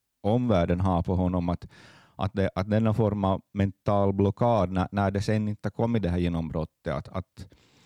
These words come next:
och han var, medgav väl mer eller mindre att, att det kan precis just vara så, åtminstone under stora stunder, att, att det här att, att, att, att det, att det är det som, att han, han måste på något sätt försöka, ja,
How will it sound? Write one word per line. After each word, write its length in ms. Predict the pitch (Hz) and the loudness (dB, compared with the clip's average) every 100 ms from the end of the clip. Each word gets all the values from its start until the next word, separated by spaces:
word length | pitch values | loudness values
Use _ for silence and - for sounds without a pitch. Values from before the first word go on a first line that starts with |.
| - _ | -20 _
och 220 | - 113 | -2 2
han 200 | 143 135 | 2 4
var, 220 | 117 107 | 2 0
medgav 520 | 113 131 131 113 107 104 | 0 2 2 2 2 4
väl 120 | 107 | 2
mer 240 | 113 117 | 2 2
eller 220 | 117 117 | 2 2
mindre 320 | 113 113 117 107 | 2 2 2 0
att, 180 | - | -2
att 120 | - - | -8 -4
det 100 | 110 | -2
kan 320 | 117 107 110 - | 0 -2 -4 -6
precis 380 | 113 110 110 | -2 0 2
just 220 | 113 104 123 | 0 0 2
vara 240 | 127 98 | 2 2
så, 220 | 101 90 | 2 0
åtminstone 520 | 82 110 107 101 107 | 0 -2 -4 -2 0
under 160 | 107 104 | 0 -2
stora 340 | - 113 110 | 0 2 2
stunder, 520 | 107 123 123 110 90 80 | 0 2 2 2 -2 -2
att, 160 | 80 | -4
att 180 | - 90 | -8 -6
det 80 | 95 | -2
här 180 | 95 95 | 0 0
att, 180 | 95 - | -2 -4
att, 300 | 95 - - - - - - - | -8 -8 -14 -20 -20 -20 -20 -8
att, 460 | 95 - 98 101 - | -6 -2 -2 -2 -4
att 220 | 101 - | -8 -4
det, 180 | 107 98 | -2 0
att 160 | 92 101 | -2 -2
det 120 | 107 | 0
är 80 | 101 | 2
det 180 | 107 107 | 2 0
som, 460 | 110 98 - - | -2 -6 -8 -12
att 80 | 90 | -6
han, 360 | 117 98 - 85 | -4 -4 -8 -4
han 100 | 104 | 0
måste 260 | 107 107 - | 2 0 0
på 120 | 117 | 0
något 260 | 113 113 107 | 2 0 0
sätt 480 | 101 - _ - - - | -2 -4 _ -14 -14 -14
försöka, 400 | 113 - 104 - - - _ _ | -4 0 0 -2 -12 -20 _ _
ja, 120 | - | -18